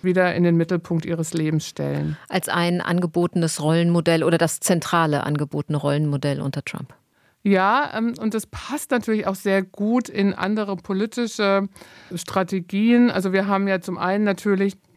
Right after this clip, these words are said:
Speaker 1: wird ja viel drüber gesprochen, wie ist es jetzt mit dem Abtreibungsrecht in den U S A? Es gibt diese ganz starken Strömungen des, des Christian Nationalism, also christlichen Nationalismus,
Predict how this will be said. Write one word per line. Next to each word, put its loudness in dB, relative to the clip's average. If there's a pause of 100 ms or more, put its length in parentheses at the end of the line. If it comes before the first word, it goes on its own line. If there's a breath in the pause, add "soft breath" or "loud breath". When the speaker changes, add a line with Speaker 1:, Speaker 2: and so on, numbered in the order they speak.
(200)
Speaker 1:
wird 0
ja 2
viel 2
drüber 4
gesprochen, -2
wie -2
ist -6
es -6
jetzt 0
mit 0
dem -6
Abtreibungsrecht -2
in 0
den 0
U -4
S -6
A? 0 (440 loud breath)
Es -14
gibt -2
diese 2
ganz -2
starken 0
Strömungen 2
des, -6
des -6
Christian 0
Nationalism, 2
also 2
christlichen -2
Nationalismus, 2